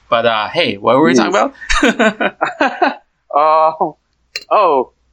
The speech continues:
Speaker 2: Power
Speaker 1: Talking about, like,
Speaker 2: Rangers.
Speaker 1: Gamescom.
Speaker 2: <laughs> Exhibit, exhibit.
Speaker 1: <laughs>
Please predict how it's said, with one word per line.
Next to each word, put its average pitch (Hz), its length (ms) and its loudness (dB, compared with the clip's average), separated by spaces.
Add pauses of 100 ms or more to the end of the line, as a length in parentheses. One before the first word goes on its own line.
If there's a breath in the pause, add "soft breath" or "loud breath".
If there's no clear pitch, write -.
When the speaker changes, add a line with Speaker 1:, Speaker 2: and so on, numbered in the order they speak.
(120)
Speaker 2:
Power 208 240 0
Speaker 1:
Talking 143 80 2
about, 123 60 -2
like, 117 80 0
Speaker 2:
Rangers. 135 320 0
Speaker 1:
Gamescom. 196 880 0
Speaker 2:
<laughs> 185 60 -2
Exhibit, 170 480 2
exhibit. 151 600 0
Speaker 1:
<laughs> - 40 -20